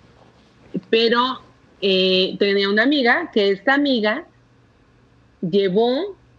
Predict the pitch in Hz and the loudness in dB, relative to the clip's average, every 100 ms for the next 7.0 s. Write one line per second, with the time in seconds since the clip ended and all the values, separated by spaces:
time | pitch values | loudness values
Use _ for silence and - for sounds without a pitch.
0 | _ _ _ _ _ 160 160 160 - 156 | _ _ _ _ _ -6 -4 -6 -4 -2
1 | 151 143 - 165 180 208 311 302 262 262 | -2 -4 -4 -2 0 0 2 0 0 -6
2 | 403 - 180 175 180 175 190 196 208 208 | -8 -4 0 0 0 0 0 0 0 0
3 | 202 185 190 208 196 196 190 196 139 _ | 2 0 0 0 0 0 -2 -6 -8 _
4 | _ _ _ _ _ _ _ _ _ _ | _ _ _ _ _ _ _ _ _ _
5 | _ _ - 165 185 175 175 165 180 196 | _ _ -10 -6 0 2 2 2 0 2
6 | 220 220 220 208 190 180 190 185 160 | 2 2 0 -2 -2 0 -2 -4 -8